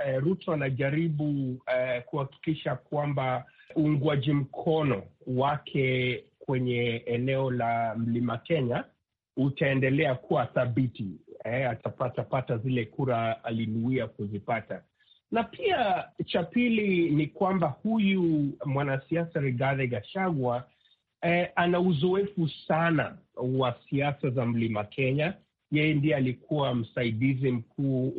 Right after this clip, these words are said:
wa Uhuru kwa, Kenyatta kwa muda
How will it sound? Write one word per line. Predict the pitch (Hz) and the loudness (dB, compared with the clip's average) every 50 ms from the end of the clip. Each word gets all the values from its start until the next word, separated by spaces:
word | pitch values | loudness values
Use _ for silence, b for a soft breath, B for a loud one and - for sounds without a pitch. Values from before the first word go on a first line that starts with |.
| 120 | -2
wa | 117 110 113 117 113 110 110 107 98 95 - - - - - - - - | 0 0 0 0 0 0 0 -2 -2 -4 -6 -10 -16 -20 -18 -14 -10 -6
Uhuru | - 139 135 135 | -4 -2 -2 -2
kwa, | 120 - - 110 110 | -4 -4 -6 -6 -6
Kenyatta | - - - 117 113 117 120 127 127 - 123 | -6 -6 -4 -2 -2 0 -2 -2 -4 -6 -8
kwa | 113 - 117 110 | -6 -6 -6 -4
muda | 107 113 127 135 139 135 143 151 170 b | -2 -2 -2 0 0 0 -2 -2 -4 b